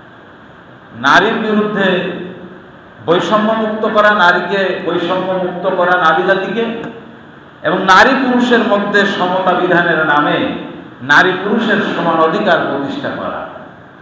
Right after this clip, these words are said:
এটা আমাদের ঈমান বিধ্বংসী কাজ, নাউযুবিল্লাহি মিন যালিক। প্রথম যে কথাটা ছিল নারীর সমাজকে বৈষম্য মুক্ত করা, এতে কোনো সমস্যা নেই।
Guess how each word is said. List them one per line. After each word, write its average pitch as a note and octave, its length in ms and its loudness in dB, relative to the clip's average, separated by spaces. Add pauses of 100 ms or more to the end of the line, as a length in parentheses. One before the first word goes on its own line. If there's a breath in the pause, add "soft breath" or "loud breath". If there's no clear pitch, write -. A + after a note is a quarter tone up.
(1900)
এটা D3 180 -2
আমাদের D#3+ 340 0
ঈমান D#3 420 2
বিধ্বংসী D3 720 -2
কাজ, - 440 -4
নাউযুবিল্লাহি B2+ 800 -2
মিন - 300 -8
যালিক। - 420 -10 (1400)
প্রথম A#3 340 4
যে B3+ 160 4
কথাটা G#3+ 380 4
ছিল G3 320 2
নারীর F3 500 2 (1400)
সমাজকে F3 580 -2
বৈষম্য E3+ 540 -2
মুক্ত D#3+ 380 -4
করা, B2+ 200 -4
এতে F3+ 160 -4
কোনো E3+ 200 -8
সমস্যা C#3+ 460 -8
নেই। F2+ 200 -12